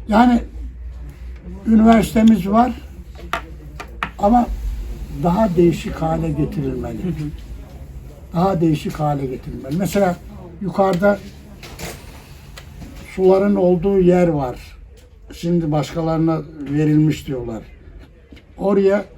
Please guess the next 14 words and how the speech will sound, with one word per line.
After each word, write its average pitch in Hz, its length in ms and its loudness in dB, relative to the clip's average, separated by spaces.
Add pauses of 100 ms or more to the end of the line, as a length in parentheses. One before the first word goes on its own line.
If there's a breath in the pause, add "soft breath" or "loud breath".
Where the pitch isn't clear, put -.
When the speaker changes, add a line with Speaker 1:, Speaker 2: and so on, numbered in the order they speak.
(1000)
Speaker 1:
e, 160 200 -4
Süleymanlı'daki 175 1120 2 (260)
hapishane 160 640 -2
getirilmek 147 640 0
istendi 143 440 -4
bir 143 60 -4
zaman. 196 400 0
Speaker 2:
Evet, 170 400 -6
evet. 165 120 -6
Speaker 1:
Hiç 202 240 0
üzerinde 175 520 2
konuşulmadan 175 960 0
reddedildi. 139 580 -2 (460)
Halbuki 175 500 -2